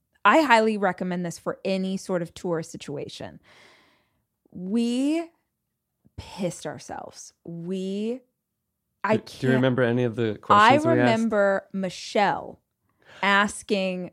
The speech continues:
Speaker 1: what I dubbed to be the funny. <laughs> I can't. No one listening to this is gonna think this is funny, but imagine you guys are on a tour with, like, forty people and you're going through this old-timey house and the whole house is set up with furniture and accessories.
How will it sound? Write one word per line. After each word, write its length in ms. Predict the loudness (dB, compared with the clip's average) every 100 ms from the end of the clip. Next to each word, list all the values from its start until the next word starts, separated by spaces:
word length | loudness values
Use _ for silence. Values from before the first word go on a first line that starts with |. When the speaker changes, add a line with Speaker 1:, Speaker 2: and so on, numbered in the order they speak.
| -8
Speaker 1:
what 260 | 2 4 6
I 340 | 8 8 6
dubbed 400 | 4 2 2 -2
to 60 | -8
be 180 | -6
the 160 | -4 -6
funny. 720 | -10 -20 -14 -12 -12 -14 _ _ _ -20 _ -20 _
<laughs> 540 | _ _ _ _ -2
I 140 | 0 0 0
can't. 260 | 0 0 -4 -10 -10 -2
No 300 | 6 8 10
one 180 | 8
listening 440 | 4 0 0 -2 -2
to 60 | 0
this 180 | 0
is 120 | -2 -2
gonna 220 | 0 0
think 200 | -2 -2
this 200 | -2 -4
is 140 | -8 -4
funny, 280 | -4 -4 -4
but 220 | -2 0
imagine 480 | 0 2 0 0 -4
you 100 | -2
guys 200 | -2 -2
are 40 |
on 80 | -4
a 60 |
tour 260 | -4 -4 -6
with, 140 | -4
like, 240 | -8 -8 -10 _ _ _
forty 380 | _ 2 4 2
people 580 | -4 -6 -4 -2 -2 -4 -2
and 120 | -2
you're 100 | 0
going 300 | 0 2 0
through 100 | -4
this 220 | -8 -12
old-timey 680 | -4 0 -2 -4 -6 -2 -2
house 500 | -4 -4 -4 -6 -14 -20 -20 _
and 120 | -4
the 60 | -4
whole 300 | 0 4 6
house 280 | 6 2 2
is 80 | -2
set 120 | -2
up 80 | -2
with 200 | -6 -8
furniture 440 | -4 -2 -2 -2 -2
and 80 | -4
accessories. 720 | -4 -2 -2 -2 -4 -4